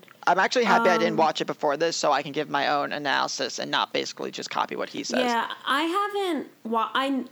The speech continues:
Speaker 2: I know it exists. I haven't watched it in a couple months, so I'm kind of clean too. Um, well, I don't wanna spoil what it foreshadows in case people haven't seen it.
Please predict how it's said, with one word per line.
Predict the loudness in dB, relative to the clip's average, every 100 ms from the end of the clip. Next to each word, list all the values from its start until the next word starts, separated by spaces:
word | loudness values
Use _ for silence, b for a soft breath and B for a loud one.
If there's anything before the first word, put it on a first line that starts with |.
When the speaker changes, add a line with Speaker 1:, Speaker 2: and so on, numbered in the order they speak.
| _
Speaker 2:
I | -2
know | 0 0 0
it | -2
exists. | -4 -4 -4 -2
I | -2
haven't | 0 0 -2
watched | -2 -4 -4 -6
it | -6
in | -6
a | -8
couple | -8 -8 -6
months, | -6 -8 -8
so | -6 -4 -6 -8 -8
I'm | -6 -4
kind | -4 -6
of | -8 -10
clean | -8 -8
too. | -8 -8 -8 -6 -4
Um, | -2 0 -2 -2 -4 -8 B B B B B B B B
well, | 0
I | 2
don't | 0
wanna | 0 -2
spoil | -4 -6 -6 0 0 2 0
what | 0 -2
it | -2
foreshadows | -2 -2 -2 -2 0 -2 -2
in | -4
case | -4 -6
people | -6 -4 -2
haven't | -2 -2
seen | -4 -4 -2
it. | -2 -4